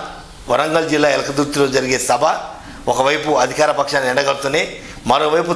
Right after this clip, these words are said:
తనని నమ్మించి మోసం చేసో, లేదా తనతో పాటు అధికారాన్ని అనుభవించి తిరిగి కాంగ్రెస్ గూడికి చేరిన ఎమ్మెల్యేలు కావచ్చు, మంత్రులు కావచ్చు, ఎంపీలు కావచ్చు, ఎవరైనా కావచ్చు, వాళ్ళందరినీ కూడా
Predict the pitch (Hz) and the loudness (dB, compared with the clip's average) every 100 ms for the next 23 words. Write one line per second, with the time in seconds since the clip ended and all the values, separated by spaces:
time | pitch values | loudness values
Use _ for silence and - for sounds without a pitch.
0 | 170 139 156 151 135 151 165 165 147 143 | 0 0 0 0 0 0 -2 0 2 0
1 | 143 135 135 156 170 - - - 135 151 | 0 -2 0 0 0 -4 -14 -2 0 2
2 | 160 147 143 156 151 139 143 139 151 143 | 2 0 0 0 2 2 0 0 0 0
3 | 139 143 147 151 143 - - - - 151 | -2 -2 -2 -2 -2 -4 -12 -12 -2 0
4 | 170 175 120 - - - - 135 151 160 | 2 0 -2 -8 -14 -10 0 0 2 0
5 | 143 147 143 135 135 120 - - - - | 0 0 0 0 0 -4 -6 -14 -18 -20
6 | - - - - - 131 135 151 156 143 | -16 -16 -16 -16 -6 -2 0 2 2 2
7 | 139 - 156 131 131 147 139 139 151 131 | 0 0 0 0 0 2 2 0 0 -2
8 | 127 139 135 131 135 131 139 127 127 135 | 0 0 0 2 0 2 2 0 0 0
9 | 123 127 135 135 131 | -2 0 -2 0 0